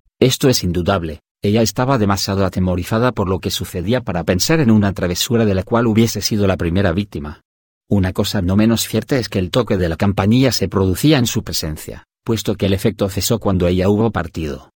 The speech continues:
El médico que ha sido testigo del hecho lo explica como siendo una poderosa acción magnética ejercida inconscientemente por la joven. Esta razón no nos parece de ninguna manera concluyente, ya que,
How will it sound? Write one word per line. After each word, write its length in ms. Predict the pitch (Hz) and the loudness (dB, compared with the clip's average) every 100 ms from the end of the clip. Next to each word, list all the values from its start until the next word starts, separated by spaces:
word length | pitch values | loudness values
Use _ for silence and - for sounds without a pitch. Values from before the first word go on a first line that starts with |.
| _ _ _ _ | _ _ _ _
El 140 | 101 | -2
médico 380 | 95 135 143 95 | 0 2 0 -2
que 80 | 107 | -4
ha 60 | 104 | -4
sido 280 | 107 101 | -2 -2
testigo 400 | 95 85 123 113 | -2 -2 0 2
del 140 | 101 92 | 2 0
hecho 220 | 101 98 | 0 0
lo 100 | 92 | -2
explica 420 | - - 208 120 | -2 -2 0 0
como 200 | 113 98 | 0 -2
siendo 260 | - 107 101 | 0 0 0
una 160 | 92 | 0
poderosa 500 | 85 90 87 101 101 | -2 -2 0 0 0
acción 240 | 110 - 117 | -2 -2 -2
magnética 540 | 95 90 123 127 107 | -2 -2 -2 0 0
ejercida 440 | 98 95 - 113 104 | -2 -4 -2 0 2
inconscientemente 920 | 101 92 - 107 107 107 120 135 123 | 0 -2 -2 -2 0 -2 0 -2 -2
por 180 | 101 | -2
la 80 | 90 | -4
joven. 420 | - 82 71 67 - _ _ _ _ | -4 -8 -8 -14 -20 _ _ _ _
Esta 260 | 135 - 131 | -2 2 2
razón 340 | 117 - 117 | 0 0 0
no 120 | 107 | 2
nos 200 | 107 110 | 2 2
parece 320 | - 95 92 110 | 2 2 0 0
de 120 | 95 | 0
ninguna 360 | 95 92 117 | 0 0 0
manera 320 | 117 117 120 131 | 2 4 2 0
concluyente, 840 | 92 90 90 87 80 78 78 - _ _ | -2 -2 -2 -2 -4 -8 -12 -14 _ _
ya 220 | 104 117 | 0 0
que, 300 | 110 87 | 0 -4